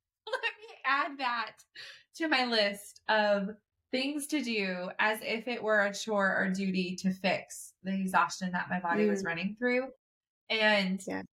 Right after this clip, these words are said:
Speaker 1: I don't know, that was a freebie, but, like, I wanna know if, so if I am listening, I'm one of the women listening and we're like, "Yes, Tori, I feel this in my bones." Like, there is something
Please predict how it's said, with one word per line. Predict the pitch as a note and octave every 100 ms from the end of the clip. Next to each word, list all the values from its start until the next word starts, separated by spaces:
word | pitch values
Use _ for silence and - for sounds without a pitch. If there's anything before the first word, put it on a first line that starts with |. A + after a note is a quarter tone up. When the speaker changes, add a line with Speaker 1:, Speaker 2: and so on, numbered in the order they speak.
| _ -
Speaker 1:
I | F#3
don't | G3
know, | F3+ G3+
that | G3+
was | A3 G#3+
a |
freebie, | F#3+ F3+ E3+ F#3
but, | A3+ A3
like, | A3 G#3 - _ _ _ _ -
I | B3
wanna | C4 D#4 E4+
know | C#4 B3+ B3+ B3 -
if, | A#3+ A3+ - - _ _ _ _ _ _ _
so | - B3+
if | B3+
I | - C4 C#4 C#4+ D4+
am | C#4+ C4+
listening, | A#3 A3+ A3
I'm | A#3
one | A#3
of | B3
the | A#3+
women | A3+ A3 G#3+ G#3
listening | G#3 G3+ G3 G3 G3
and | G3 G3
we're | G3 F#3+ G3
like, | F#3+ F3 - _ G3+
"Yes, | G3+ C4 C#4+ -
Tori, | - B3+ C4 G#3 F#3 F#3+
I | G#3 G#3+ G#3 G3
feel | B3 C4
this | D#4 D#4+
in | B3+
my | G#3
bones." | G3+ A#3+ A3 F#3+
Like, | G3
there | G#3 A3+
is | A#3 -
something | A#3 B3 C#4 C4 C4+ C#4 C#4+